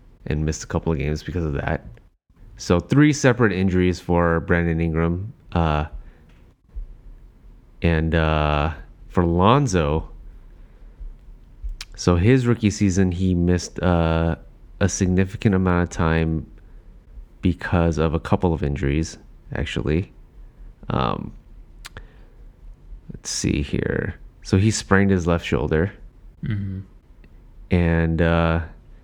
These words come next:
Speaker 1: he missed about six or seven games because of that. And then he, uh, had a knee injury also in his rookie,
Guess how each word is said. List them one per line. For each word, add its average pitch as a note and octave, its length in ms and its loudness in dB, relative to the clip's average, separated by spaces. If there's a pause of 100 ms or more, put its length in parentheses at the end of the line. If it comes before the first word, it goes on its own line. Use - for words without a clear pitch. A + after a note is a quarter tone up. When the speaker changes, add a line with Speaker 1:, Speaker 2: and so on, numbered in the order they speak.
(920)
Speaker 1:
he - 240 0
missed F#2 360 2
about D#2+ 360 0
six - 240 -2
or F2 60 0
seven E2 300 0
games D2+ 240 -2
because D#2+ 260 -4
of D2+ 100 -2
that. C2+ 300 -2 (560)
And E2 260 2
then D#2+ 460 0 (880)
he, E2+ 440 0
uh, D#2 220 2
had E2+ 280 0
a E2+ 60 0
knee F#2 260 2
injury D#2+ 500 -2 (840)
also E2 340 0
in D2+ 80 -2
his D2+ 160 -2
rookie, D2+ 480 -4